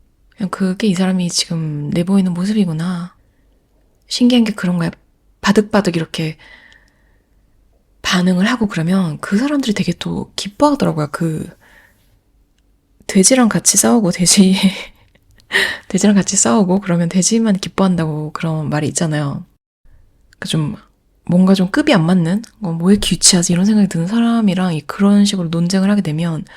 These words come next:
그냥 상대방이 어떻게 생각하든 멈추는 게, 그 뭔가 진짜, 진짜 굉장한 호굴 한 방, 한 마디 걸로 제압할 수 있는 것이 생각나지 않는 이상 그냥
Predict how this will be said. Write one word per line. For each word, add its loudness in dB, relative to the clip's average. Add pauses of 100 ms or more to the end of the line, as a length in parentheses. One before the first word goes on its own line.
(1300)
그냥 -2 (180)
상대방이 2
어떻게 2
생각하든 -2 (120)
멈추는 2
게, -4 (1500)
그 -4
뭔가 0
진짜, 0
진짜 0
굉장한 2 (320)
호굴 0
한 0
방, 0
한 -6
마디 -2 (880)
걸로 2
제압할 0
수 4
있는 4
것이 -2
생각나지 0
않는 4
이상 -2 (340)
그냥 -4